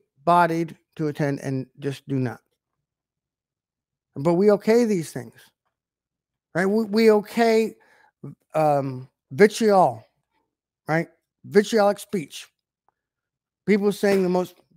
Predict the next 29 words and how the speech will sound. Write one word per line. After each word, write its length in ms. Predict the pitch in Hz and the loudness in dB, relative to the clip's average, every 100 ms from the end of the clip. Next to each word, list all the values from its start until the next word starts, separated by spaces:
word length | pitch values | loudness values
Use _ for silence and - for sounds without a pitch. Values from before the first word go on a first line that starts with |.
| _ _ _ _ _ _ _ - | _ _ _ _ _ _ _ -4
hateful 420 | 240 254 190 185 | -4 -2 0 0
of 140 | 160 | -2
things 500 | 180 165 131 113 - - | -2 -2 -2 -8 -14 -10
to 120 | 143 | -10
each 180 | 123 131 | -10 -14
other 300 | 117 113 _ _ _ _ _ _ | -14 -18 _ _ _ _ _ _
and 120 | 147 139 | -10 -6
to 120 | 135 | -6
others. 320 | 135 120 123 | -6 -10 -10
Just, 340 | 175 - _ _ _ _ _ - | -10 -10 _ _ _ _ _ 2
and 80 | 208 | 6
we 100 | 262 | 6
okay 340 | 269 285 349 | 6 2 2
it. 140 | 123 - _ _ _ _ _ _ _ - | 0 -10 _ _ _ _ _ _ _ 2
Yet 280 | 240 254 - 196 | 4 4 0 -8
the 80 | |
Bible 280 | 185 220 226 | -2 0 -2
commands 440 | 214 220 247 262 190 | -2 0 0 2 2
us 260 | 208 220 - _ _ _ _ _ _ _ _ _ - | 0 -2 -10 _ _ _ _ _ _ _ _ _ -6
not 200 | 180 196 | -4 -2
to 80 | 214 | 0
let 160 | 190 | 0
any 220 | 185 190 185 | 0 -2 -2
unwholesome 480 | 175 180 202 208 | -2 -2 -4 -6
speech 400 | 190 - 175 - _ _ | -8 -8 -8 -8 _ _
come 160 | - 156 | -10 -6
from 180 | 190 202 | -4 -2
our 80 | 226 | -2
mouth. 300 | 285 151 | -4 -10